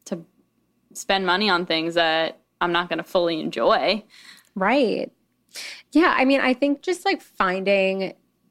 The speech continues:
Speaker 2: and I know people use, like, food freedom, like, so often, and it kind of, like, dilutes
Speaker 1: Yeah.
Speaker 2: what the actual meaning is. But, and I'm curious, like, wh-, what you find, like, tell me what,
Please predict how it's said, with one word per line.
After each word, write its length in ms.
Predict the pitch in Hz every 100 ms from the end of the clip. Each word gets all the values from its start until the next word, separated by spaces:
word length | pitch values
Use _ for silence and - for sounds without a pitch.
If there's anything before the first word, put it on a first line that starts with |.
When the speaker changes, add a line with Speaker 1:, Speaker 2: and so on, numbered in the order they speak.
| _
Speaker 2:
and 100 | 220
I 80 | 220
know 140 | 214
people 300 | 220 - 269
use, 260 | 247 180 180
like, 140 | 190 -
food 280 | - 180 170
freedom, 440 | 180 170 170 165
like, 180 | 165 -
so 640 | - 180 165 165 160 156 - _ _ _ _ _ _ _ _ _ _
often, 300 | 185 165 226 208
and 20 | 202
it 140 | 175
kind 180 | - 185
of, 100 | 175
like, 340 | 180 170 180
dilutes 600 | - 185 175 170 175 208
Speaker 1:
Yeah. 120 | 185 175
Speaker 2:
what 60 |
the 100 | -
actual 340 | 165 165 - 175
meaning 280 | 165 170 190
is. 300 | 214 233 -
But, 280 | 196 180 - - - - -
and 100 | 247
I'm 120 | 254 247
curious, 400 | 262 214 233 269
like, 240 | 233 - _ _ - _ _ 233
wh-, 240 | 175 - 185
what 160 | 214
you 320 | 175 170 196
find, 540 | 185 208 202 220 240 254
like, 220 | 262 - -
tell 180 | 302 339
me 120 | 427
what, 240 | 403 208